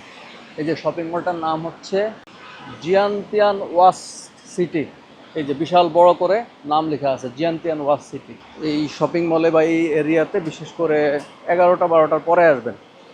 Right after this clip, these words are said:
তাহলে সবচেয়ে ভালো হবে। দেখেন এখানে সবগুলি দোকান খুব বিজি থাকে, but এখনও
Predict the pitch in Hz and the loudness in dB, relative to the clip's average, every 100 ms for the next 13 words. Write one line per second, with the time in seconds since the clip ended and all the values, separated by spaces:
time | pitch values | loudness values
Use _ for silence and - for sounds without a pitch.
0 | - 143 147 147 143 151 147 127 147 135 | -8 -2 -2 -2 -6 -4 -2 2 2 2
1 | 131 135 208 214 151 147 156 - 156 156 | 2 0 -2 -6 -8 -4 -4 -2 4 4
2 | 151 160 160 165 160 147 139 143 139 143 | 4 0 0 0 -2 -4 -4 -2 0 0
3 | 147 143 196 151 143 143 147 | -2 -2 -2 0 0 -2 -2